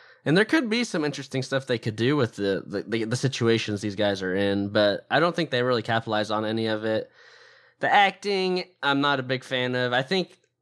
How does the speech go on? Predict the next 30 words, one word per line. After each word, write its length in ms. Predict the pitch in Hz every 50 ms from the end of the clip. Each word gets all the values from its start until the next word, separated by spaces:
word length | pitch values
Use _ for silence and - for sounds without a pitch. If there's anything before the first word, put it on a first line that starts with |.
| _ _ 139
honestly, 760 | 151 170 170 160 156 - - 156 156 151 147 147 143 -
I 80 | - 151
mean, 180 | 175 196 196 175
Vin 160 | 196 254 247
Diesel, 280 | 220 220 214 - 208
he 180 | 190 175 202 185
can, 220 | - 180 151 -
he 120 | - 165 180
pulls 240 | 180 - 180 160 143
it 80 | 131
off 140 | 127 123 117
sometimes. 480 | - - 104 107 - 113 104 104 107 -
He's 120 | 135 127
got 140 | - 185 175
his 120 | 143 123
moments, 340 | 120 110 110 110 110 107 -
like 120 | 110 104
I 40 | 101
said, 160 | 101 - 107
when 60 | 107 110
he's 140 | 113 110
being 180 | 123 143 147 135
a 60 | 113
tough 280 | - - 123 117 - -
guy, 180 | - 110 110
the 120 | 110 113 117
action 340 | 127 127 120 - - 113 107
scenes, 300 | - 117 117 110 101 104
he's 140 | 101 92
good. 340 | 82 - 85 85 87 87 90